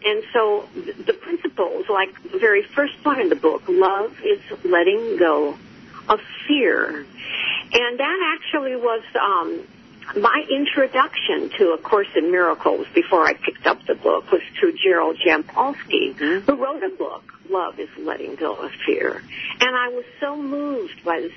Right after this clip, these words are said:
Speaker 1: simplicity of that, that that is really the hook for me,
Speaker 2: Mm-hmm.
Speaker 1: that, that, that brought me into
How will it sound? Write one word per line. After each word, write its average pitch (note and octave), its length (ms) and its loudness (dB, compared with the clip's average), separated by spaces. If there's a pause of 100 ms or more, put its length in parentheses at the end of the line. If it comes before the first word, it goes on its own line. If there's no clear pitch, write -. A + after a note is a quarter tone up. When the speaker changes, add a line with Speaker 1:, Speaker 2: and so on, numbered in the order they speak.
Speaker 1:
simplicity E3 800 0
of C#3+ 200 0
that, C#3+ 300 4
that A3 160 0
that G4 200 0
is C#4 320 0 (360)
really G3+ 360 6
the D#3+ 180 2
hook - 400 -2 (120)
for B2+ 120 0
me, - 380 -4
Speaker 2:
Mm-hmm. C3 280 -10
Speaker 1:
that, F#3 340 0
that, F3+ 200 0 (460)
that F#3 220 0
brought G3+ 260 0
me G3 380 2
into G3+ 800 2